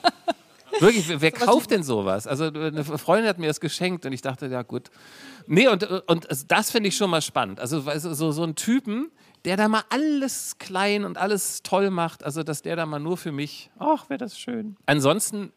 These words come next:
Speaker 1: würde ich auch mal gerne mit so diesen ganzen Typen, die im Fernsehen immer rummachen. Also, ähm,
Speaker 2: Was, so ein Melzer oder ein Ra-,
Speaker 1: na ja,
Speaker 2: Raue?
Speaker 1: klar.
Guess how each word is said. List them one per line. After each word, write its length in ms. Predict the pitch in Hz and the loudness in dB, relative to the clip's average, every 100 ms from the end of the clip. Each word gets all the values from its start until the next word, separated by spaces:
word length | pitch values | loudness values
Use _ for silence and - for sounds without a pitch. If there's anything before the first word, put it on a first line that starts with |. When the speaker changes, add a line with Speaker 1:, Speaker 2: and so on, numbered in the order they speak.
| - | -2
Speaker 1:
würde 240 | 147 202 | 2 4
ich 100 | 196 | 2
auch 120 | 175 | 0
mal 140 | 185 156 | 0 0
gerne 360 | 127 170 196 - | -2 0 -2 -2
mit 220 | 160 165 | -6 -4
so 100 | 175 | -6
diesen 280 | 151 160 147 | -4 -4 -2
ganzen 360 | 135 180 190 - | -4 -4 -10 -8
Typen, 260 | 214 214 | -8 -6
die 100 | 185 | -6
im 120 | 160 | -6
Fernsehen 460 | 143 - 113 180 185 | -8 -4 -2 0 -2
immer 140 | 135 | 0
rummachen. 600 | 110 104 101 90 92 92 - _ - | 0 -2 -4 -6 -10 -14 -16 _ 0
Also, 500 | 131 127 135 127 - | 2 4 4 4 2
ähm, 520 | 123 120 110 107 107 - | 0 2 0 -2 -6 -8
Speaker 2:
Was, 180 | 220 - | -10 -8
so 60 | |
ein 80 | 196 | -6
Melzer 440 | 190 196 - 175 180 | -6 -8 -8 -8 -8
oder 180 | 185 185 | -8 -8
ein 80 | 185 | -8
Ra-, 160 | 185 - | -10 -6
Speaker 1:
na 80 | 185 | -2
ja, 40 | |
Speaker 2:
Raue? 160 | 190 185 | -2 -2
Speaker 1:
klar. 560 | 180 180 95 123 92 | -6 -8 -2 -2 -2